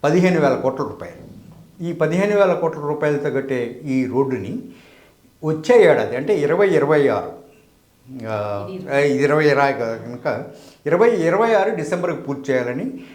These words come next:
ఇరవై ఇరవై ఏడులో దాన్ని, ఆ, built and operate system కింద తీసుకెళ్లాలని. ఇప్పుడు దాన్ని మెగా ఇంజనీరింగ్ వాళ్ళు ఎవరెవరు చాలా పెద్ద మంది పెద్ద కంపెనీలు కడుతూ ఉన్నాయి. వాళ్ళే కట్టి వాళ్ళే కొంతకాలం ఆపరేట్ చేస్తారు.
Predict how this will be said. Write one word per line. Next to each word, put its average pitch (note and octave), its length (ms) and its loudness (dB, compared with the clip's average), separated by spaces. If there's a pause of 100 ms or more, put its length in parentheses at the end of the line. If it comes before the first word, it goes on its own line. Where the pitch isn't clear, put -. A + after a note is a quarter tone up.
(120)
ఇరవై G3+ 300 4
ఇరవై G3+ 360 4
ఏడులో F#3+ 920 4
దాన్ని, D#3+ 600 -2 (460)
ఆ, D3+ 400 0
built C4 200 2
and B3+ 140 -2
operate F3 460 0
system D#3 300 -10
కింద D#3 260 -6
తీసుకెళ్లాలని. G#2 960 -12
ఇప్పుడు D#3+ 200 -12
దాన్ని D3+ 500 -2 (400)
మెగా D3 340 2
ఇంజనీరింగ్ C#3+ 540 0
వాళ్ళు C3+ 240 2
ఎవరెవరు B2+ 480 -2
చాలా B2 120 0
పెద్ద A#2+ 180 -8
మంది A#2+ 240 -10
పెద్ద B2+ 240 -4
కంపెనీలు C3 540 -6
కడుతూ A2+ 300 -8
ఉన్నాయి. A#2 260 -12 (380)
వాళ్ళే F#3 400 6
కట్టి F#3 320 0
వాళ్ళే F3+ 340 4
కొంతకాలం C#3 440 -4
ఆపరేట్ B2+ 440 -6
చేస్తారు. G#2+ 380 -14